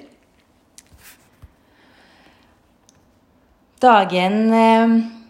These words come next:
jo, den startet bra. Jeg er ganske spent og nervøs. Og så var jeg så heldig å få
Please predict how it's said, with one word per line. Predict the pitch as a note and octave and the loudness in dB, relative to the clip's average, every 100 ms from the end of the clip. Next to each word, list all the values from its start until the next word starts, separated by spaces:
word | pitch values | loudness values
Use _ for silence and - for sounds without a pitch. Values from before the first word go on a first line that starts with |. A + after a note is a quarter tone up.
| _ _ - | _ _ -6
jo, | A#3+ E4+ | -4 -2
den | C#4 | -4
startet | C4 C4+ C4+ C4+ F#3+ F#3+ G3 | -4 -4 -4 -4 -2 0 0
bra. | F3 C#3+ - - | 0 -2 -4 -10
Jeg | G3+ G3+ | -8 -6
er | A#3 | -6
ganske | A#3+ - | -6 -8
spent | F3 - G#3 A#3 E4 D#4+ | -16 -6 -2 -2 -2 -4
og | C4 | -2
nervøs. | C4+ C4+ G#3 A3 B4 - - A#3 - _ | 0 -2 -2 -2 -2 -8 -18 -20 -20 _
Og | - | -12
så | B3 | -4
var | C#4 | -2
jeg | B3+ | -2
så | A3+ | -6
heldig | G3+ A#3+ G#3 | -6 -4 -4
å | F#3 | -6
få | - | -8